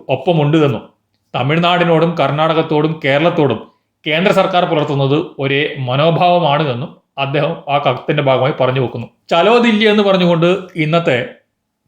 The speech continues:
പത്രത്തിൽ വന്നിരിക്കുന്ന ഒരു ഒന്നാം പേജ് പരസ്യമാണ്. അത്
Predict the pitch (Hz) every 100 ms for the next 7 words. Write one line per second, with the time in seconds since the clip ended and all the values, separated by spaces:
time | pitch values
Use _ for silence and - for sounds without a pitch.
0 | _ 131 131 165 165 139 131 139 127 123
1 | 127 - _ _ - 135 135 131 143 156
2 | 131 131 123 120 - 165 110 107 _ _
3 | _ _ _ _ _ 139